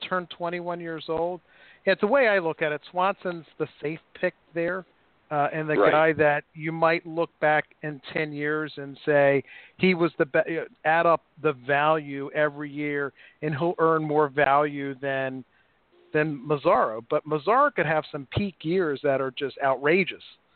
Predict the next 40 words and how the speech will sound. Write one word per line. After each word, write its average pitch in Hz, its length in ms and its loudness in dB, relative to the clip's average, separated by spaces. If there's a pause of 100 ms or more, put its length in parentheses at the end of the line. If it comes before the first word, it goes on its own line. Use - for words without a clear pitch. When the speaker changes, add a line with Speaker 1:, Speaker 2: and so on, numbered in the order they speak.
(280)
Speaker 1:
Uh, 143 140 2
Speaker 2:
Mm-hmm. 135 520 2
Speaker 1:
and, 139 340 -4
I 151 60 -8
mean, 151 300 -4
so, 156 360 4 (340)
and 165 120 0
that, 180 140 2 (280)
and 180 140 0
when 185 80 -2
you, 185 260 -2
when 175 200 -8
you 170 140 -4
have 220 280 -2
the 190 120 -2 (100)
selection, 151 720 -2 (320)
and 160 80 0
it 151 40 0
gets 247 240 2
down 190 300 2
to, 175 100 -2
like, 151 460 0
are 160 100 -4
you 165 440 -4
a 151 60 -2
risk-reward 156 1000 -2 (120)
kind 139 160 2
of 123 120 -2
guy? 156 420 2
And 127 160 -6 (320)
if 143 160 -2
you 214 140 0
want 226 240 2 (100)
the 160 80 0 (220)
total 196 380 2
home 170 360 0
run 156 380 2 (320)
and 143 100 -4
you 180 100 -6
don't 202 200 0